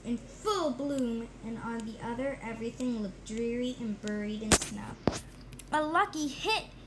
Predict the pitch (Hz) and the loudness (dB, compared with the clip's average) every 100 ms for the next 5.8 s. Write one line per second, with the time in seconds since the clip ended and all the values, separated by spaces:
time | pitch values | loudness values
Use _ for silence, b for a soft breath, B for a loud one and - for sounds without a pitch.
0 | - B B B B B - - 262 226 | -14 B B B B B -6 2 4 6
1 | 214 - - - - - - - - - | 4 -2 -10 -16 -14 -14 -14 -14 -14 -14
2 | - - - - - - - - - - | -14 -16 -16 -14 -14 -14 -14 -14 -14 -14
3 | - - - - - - - - - - | -14 -14 -14 -14 -14 -14 -14 -14 -14 -16
4 | - - - - - - - - - - | -16 -16 -16 -14 -14 -14 -14 -14 -14 -14
5 | - 240 254 254 - 294 285 262 | -10 -4 -2 -2 -2 -2 -2 -4